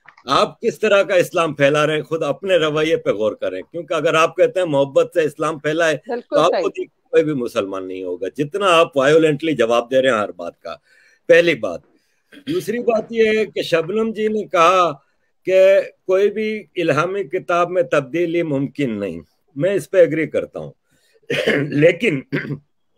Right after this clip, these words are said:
Speaker 1: इस्लाम की जो किताब कुरान है,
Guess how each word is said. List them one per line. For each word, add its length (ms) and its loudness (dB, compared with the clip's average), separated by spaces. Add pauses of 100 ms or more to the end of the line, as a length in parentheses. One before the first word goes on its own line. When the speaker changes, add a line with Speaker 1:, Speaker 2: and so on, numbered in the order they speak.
(640)
Speaker 1:
इस्लाम 680 0
की 220 -10
जो 200 0
किताब 720 -2
कुरान 520 2
है, 380 -2